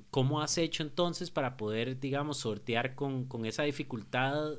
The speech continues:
que tiene, que tiene inherente el, el, el ecosistema en Costa Rica?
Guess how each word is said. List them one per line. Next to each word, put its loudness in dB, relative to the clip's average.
que -2
tiene, -4
que -8
tiene -4
inherente -2
el, -4
el, -10
el -12
ecosistema -6
en -6
Costa -6
Rica? -4